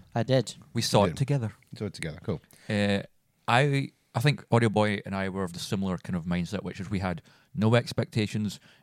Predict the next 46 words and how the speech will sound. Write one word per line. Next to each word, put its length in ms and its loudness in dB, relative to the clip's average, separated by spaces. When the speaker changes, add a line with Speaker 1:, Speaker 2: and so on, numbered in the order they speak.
Speaker 2:
no 180 4
interest. 420 -2
We 140 2
went 160 2
in 120 0
being 140 0
like, 140 -2
"Pff, 340 -10
let's 160 -6
see 120 0
how 100 2
much 200 -2
of 60 -14
a 60 -8
fucking 320 -2
train 140 2
Speaker 3:
Mm. 20 0
Speaker 2:
wreck 160 -4
this 160 -4
is." 180 -2
And 100 -4
there's 140 -2
actually 280 0
a 20 0
train 280 0
wreck 200 -2
in 100 0
it, 160 -4
but 180 -4
the 60 -4
film 260 4
itself 440 2
isn't, 360 -6
it's 140 -6
all 100 -2
right. 140 -6
Speaker 1:
I 40 -10
mean, 100 -6
we've 40 -4
Speaker 2:
It's 100 -2
Speaker 1:
already 200 0
Speaker 2:
fine. 40 -6
Speaker 1:
got 180 2
into 160 -8
spoilers 440 -2
already. 400 -6